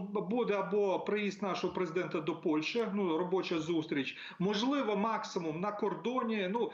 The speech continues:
максимум, максимум у Ль-, Львів приїде. А щоб в Київ приїхати, да, я, чесно кажучи, да, це такий, я б сказав, сміливий і неочікуваний вчинок, е, президента С Ш А. Сам по собі візит, я вам скажу, це, е,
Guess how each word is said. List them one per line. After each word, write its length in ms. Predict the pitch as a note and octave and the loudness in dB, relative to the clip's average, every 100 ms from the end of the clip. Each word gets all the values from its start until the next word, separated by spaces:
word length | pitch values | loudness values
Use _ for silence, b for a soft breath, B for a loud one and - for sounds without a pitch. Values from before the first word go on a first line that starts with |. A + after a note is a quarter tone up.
| B - | B -4
максимум, 640 | G3+ C4+ - - A#3 A3+ G#3+ | 0 0 0 -2 0 0 0
максимум 800 | A#3 A#3 - G#3+ G#3 G3 F3+ B B - | 0 -2 -2 0 0 2 0 B B -2
у 100 | G3 | 0
Ль-, 280 | - F#3 | 0 0
Львів 340 | F3 E3 D3+ - | 0 0 -2 0
приїде. 500 | D3+ C3+ A2 G#2 G2 - | -2 0 0 -2 -4 -6
А 80 | E3+ | -4
щоб 200 | - G#3 | 0 -2
в 140 | - | -2
Київ 380 | - B3 C#4+ - | -2 0 0 0
приїхати, 240 | G#3+ G3 C#3 - D#3 C3 | 0 0 0 -2 -4 -2
да, 180 | D#3+ C#3+ | -2 0
я, 320 | F#3+ G#3+ - B B | 2 0 -2 B B
чесно 360 | - A#3+ A#3+ A3+ | -2 0 0 0
кажучи, 440 | A#3 A3+ - G3 | 0 0 0 0
да, 240 | F3 C#3 | 2 0
це 400 | C3+ A3 A3 G#3 G3+ B - | 0 0 -2 -2 -8 B -6
такий, 260 | F#3+ G3+ | -2 2
я 100 | G3+ | 0
б 60 | G3+ | 0
сказав, 220 | - D3+ | -4 -4
сміливий 840 | - G3+ G3+ A#3+ C4+ A#3+ A3+ G#3 | 0 0 2 2 0 0 0 0
і 40 | G3 | 0
неочікуваний 1080 | G3 F#3+ - A#3 A3+ G#3 F#3+ F#3+ F3 E3 D3+ | 0 0 -2 -2 0 0 0 0 0 2 0
вчинок, 640 | - G#3+ G#3+ G3 F#3 - | -2 -2 0 0 -2 -2
е, 340 | F3 E3 E3 | 0 2 0
президента 500 | D#3+ F3+ D#3+ F3+ F3+ | 0 -2 0 -2 -2
С 140 | D3+ D3+ | -2 -2
Ш 180 | - D3+ | 0 0
А. 200 | A2 B B B | -2 B B B
Сам 340 | - B3+ C#4+ | -2 0 2
по 100 | C#4 | 0
собі 300 | - B3 F#3 | 0 0 0
візит, 380 | E3+ E3 D3+ C3 | 0 0 0 0
я 60 | F3+ | 0
вам 120 | G3 | -2
скажу, 380 | - F3+ F3 D#3+ | -2 -2 0 0
це, 540 | - G3+ G#3+ G#3+ F#3+ G3 | 0 -2 0 0 0 0
е, 300 | E3 D3+ | 0 0